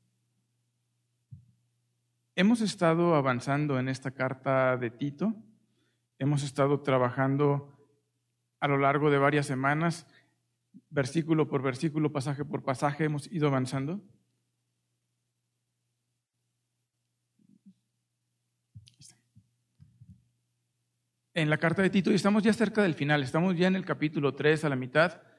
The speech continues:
estamos ya por terminar con esta epístola. Ha sido de mucha edificación para nosotros, ha traído una enseñanza muy importante, y el lema que hemos repetido semana a semana es: "Aguardando la manifestación gloriosa de nuestro gran Dios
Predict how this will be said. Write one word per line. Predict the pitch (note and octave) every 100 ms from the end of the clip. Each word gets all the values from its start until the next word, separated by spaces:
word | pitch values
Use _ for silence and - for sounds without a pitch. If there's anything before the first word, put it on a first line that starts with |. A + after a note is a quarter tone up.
| _ _
estamos | C#3 E3 E3 D3+
ya | D#3 D#3
por | D3 C#3
terminar | - C3+ C#3 C3+ D3 C3 - - _ _ _ _ _ _ _ _ _
con | - D#3+
esta | D#3 - D#3+
epístola. | D3+ D#3+ D3+ F3 F3 G#3 - - _ _
Ha | -
sido | D3 F3 F3
de | E3+
mucha | D#3 F3+ G#3+
edificación | F#3+ D#3 D#3 D3 E3
para | D#3+ D3+
nosotros, | D3 C3 D#3 D3+ E3+ E3 -
ha | D3 D3+ D3+ D3+ D3+ - _
traído | - D3+ D#3+ F3
una | E3+
enseñanza | D#3+ D3+ D3 D#3 D#3
muy | D3 E3
importante, | E3+ F3+ D3+ C#3+ E3 G3+ - - - _ -
y | D#3+
el | E3
lema | F3 G3+ G3+ F#3 - - _ -
que | E3
hemos | F#3
repetido | E3+ D#3 D3 D#3+ E3 E3
semana | C#3+ C#3 E3 E3+
a | D3+
semana | D3+ C#3+ D3+ D3 C3+ - - _ -
es: | D#3+ -
"Aguardando | D#3 D3+ D#3 E3 F#3+ F#3+
la | E3+
manifestación | D#3 C#3 C#3 D3+ - E3 F#3
gloriosa | F#3 D#3+ D3+ D#3+
de | D3 C#3
nuestro | C3+ B2+ C#3
gran | C3+ E3+ D#3+
Dios | D#3+ D#3+ -